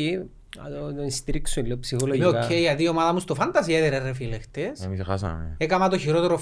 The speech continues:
Speaker 2: fantasy της ζωής μου και εκείνο που λαλεί καμιά φορά είναι ότι άμα να φύγεις κάτι να γίνει ακριβώς,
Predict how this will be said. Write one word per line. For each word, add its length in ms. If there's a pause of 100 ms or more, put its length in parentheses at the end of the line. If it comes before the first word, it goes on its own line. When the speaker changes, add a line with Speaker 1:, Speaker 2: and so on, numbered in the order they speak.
Speaker 2:
fantasy 280
της 280
ζωής 240
μου 380 (180)
και 120
εκείνο 320
που 120
λαλεί 180
καμιά 240
φορά 260
είναι 100
ότι 440
άμα 140
να 100
φύγεις 260
κάτι 220
να 100
γίνει 280
ακριβώς, 800